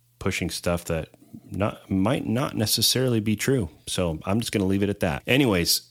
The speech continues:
so we got out of there and went back to the hotel, and we decided, you know what, we should probably stick around town for at least a couple days, maybe through Wednesday. We'd, we'd booked the hotel through Wednesday. We were like, "Man, we should,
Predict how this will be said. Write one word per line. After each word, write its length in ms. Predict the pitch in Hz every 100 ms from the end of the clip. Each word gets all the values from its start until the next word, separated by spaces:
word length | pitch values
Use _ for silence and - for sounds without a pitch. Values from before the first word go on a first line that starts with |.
| _ -
so 220 | - 123
we 140 | 123 131
got 300 | 139 131 -
out 200 | 123 123
of 100 | 113
there 320 | 113 110 110
and 640 | 117 107 104 101 98 98 - - _ -
went 180 | 110
back 180 | 107 107
to 80 | 110
the 60 | 98
hotel, 440 | 101 - 110 120
and 180 | 101 92
we 100 | 98
decided, 440 | 98 - 104 95
you 80 | 104
know 120 | 117
what, 200 | 123 73
we 200 | 101 113
should 220 | 131 147
probably 200 | - 117
stick 300 | 110 - 113
around 280 | 101 95 95
town 380 | - 98 95 95
for 500 | - 98 95 87 82 - - - - - -
at 140 | 104
least 300 | 107 113 -
a 40 | -
couple 360 | - 92 92
days, 560 | 82 82 82 85 - - _ -
maybe 300 | 95 95 90
through 240 | - 90
Wednesday. 840 | 87 85 90 85 90 87 85 85 90
We'd, 200 | 90 85
we'd 160 | 92 82
booked 180 | 98 -
the 80 |
hotel 320 | 90 87 87 82
through 180 | 87
Wednesday. 460 | 82 80 82 87 85
We 60 | 80
were 100 | 78
like, 180 | 76
"Man, 140 | 98 95
we 80 | 104
should, 220 | 107